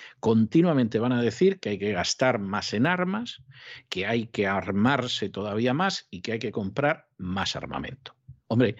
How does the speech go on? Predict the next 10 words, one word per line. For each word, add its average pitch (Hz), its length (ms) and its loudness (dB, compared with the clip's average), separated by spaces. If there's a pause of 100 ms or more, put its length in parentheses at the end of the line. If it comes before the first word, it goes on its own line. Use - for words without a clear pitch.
(240)
porque 87 260 -4
claro, 127 160 4
sus 90 260 -6
medios 104 280 2
de 107 100 0
comunicación 113 600 4
no 139 100 0
van 104 100 -4
a 110 80 -2
decir 131 360 2